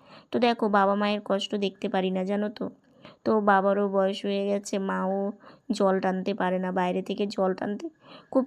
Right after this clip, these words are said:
কষ্ট হয়, তো সেই জন্যই এটা লাগানো। তো তোমাদের একটু দেখিয়ে নিলাম, কারণ তোমরা তোমার পরিবার সবাই মিলে নাচানাচি করছিল, খুব আনন্দ হচ্ছিল। এই যে আমার ভাই সোনাকে কত সুন্দর লাগছে না মালাটা পরে?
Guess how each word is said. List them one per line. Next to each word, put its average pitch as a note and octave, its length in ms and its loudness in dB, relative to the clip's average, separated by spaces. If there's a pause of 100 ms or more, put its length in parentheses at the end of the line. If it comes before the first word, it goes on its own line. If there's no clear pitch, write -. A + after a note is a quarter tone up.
কষ্ট - 380 -2
হয়, F#3 260 -2 (340)
তো - 120 -4
সেই A3 300 0
জন্যই G#3+ 420 -2 (160)
এটা G#3 220 0
লাগানো। F#3+ 460 0 (460)
তো - 120 0
তোমাদের G#3+ 540 2
একটু G#3+ 140 -6
দেখিয়ে G3+ 380 -2
নিলাম, G3 280 -2
কারণ F#3+ 260 0
তোমরা F#3+ 300 -2
তোমার G3 280 -2
পরিবার G3+ 460 0 (440)
সবাই A3+ 360 0
মিলে A3+ 220 2
নাচানাচি G3+ 540 -2
করছিল, G3+ 400 -4
খুব G#3 220 -4
আনন্দ F#3+ 340 2
হচ্ছিল। F#3+ 380 -2 (540)
এই G#3 140 2
যে G#3+ 160 -4
আমার F#3+ 220 0
ভাই F#3+ 280 0
সোনাকে G3 420 -4
কত F#3+ 260 -2
সুন্দর G3+ 420 -2
লাগছে G3 360 -2
না G#3+ 80 -4 (480)
মালাটা F#3+ 400 2 (140)
পরে? G3 280 0